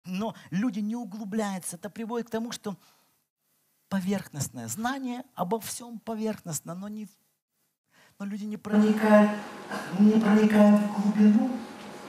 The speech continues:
Самое страшное, когда такая поверхностность в церкви появляется, ведь это же не просто женщина, это монахиня.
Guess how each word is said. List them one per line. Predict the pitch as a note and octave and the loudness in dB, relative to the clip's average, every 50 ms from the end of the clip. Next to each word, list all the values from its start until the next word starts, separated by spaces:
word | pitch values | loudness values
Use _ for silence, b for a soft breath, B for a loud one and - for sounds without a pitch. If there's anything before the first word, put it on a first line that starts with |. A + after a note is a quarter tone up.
| - _ _ _ _ _ - | -20 _ _ _ _ _ -10
Самое | - - G3 G3 G3 F#3+ F#3+ F3 | -6 -4 -2 -2 -2 -2 -6 -8
страшное, | E3 - - F#3 G3 F#3 F3 - D#3 D3+ | -8 -8 -8 -6 -6 -6 -8 -8 -12 -14
когда | D3 D3+ D3 D3+ D3+ D#3 D#3 D3+ b b b b b b | -12 -14 -14 -10 -8 -8 -8 -8 b b b b b b
такая | - D#3 _ - E3+ E3 D#3 | -14 -14 _ -10 -10 -10 -10
поверхностность | D#3+ _ - D#3+ D#3 D3+ F3 F3 F3 - - A#3+ A3+ - - - F#3+ - - - - - _ _ _ _ _ _ _ _ _ _ _ _ _ _ _ _ _ _ _ _ _ _ _ _ _ _ _ _ _ _ _ _ _ _ _ _ | -10 _ -6 -4 -4 -4 -4 -6 -8 -10 -14 -14 -12 -12 -14 -14 -16 -14 -14 -14 -14 -16 _ _ _ _ _ _ _ _ _ _ _ _ _ _ _ _ _ _ _ _ _ _ _ _ _ _ _ _ _ _ _ _ _ _ _ _
в | - G#2 - - | -20 -16 -8 -6
церкви | - - F3 F3+ E3+ E3+ - - G#2 | -6 -4 -4 -6 -8 -10 -14 -16 -18
появляется, | - - G#2+ G2+ G2 G#2 G2+ F#2+ F2 E2+ F#2+ - - | -16 -14 -16 -14 -12 -14 -14 -14 -14 -14 -14 -14 -14
ведь | G#2 G#2+ - | -14 -16 -20
это | A#2+ - B2 | -18 -16 -14
же | A2+ A2+ A#2+ | -14 -14 -14
не | B2 B2+ | -14 -16
просто | B2 - D3 D3 - - C3+ | -16 -16 -16 -16 -16 -16 -16
женщина, | A#2+ B2 C3+ C3+ C3 - A#2 G#2 | -16 -14 -14 -14 -14 -14 -14 -14
это | G2+ - A2 | -14 -14 -14
монахиня. | G#2+ A#2+ A#2+ B2 B2+ C3+ C#3+ C3+ B2 - B2 G#2+ G2 F#2 F#2+ _ | -14 -14 -14 -12 -12 -12 -14 -14 -16 -20 -20 -20 -20 -20 _ _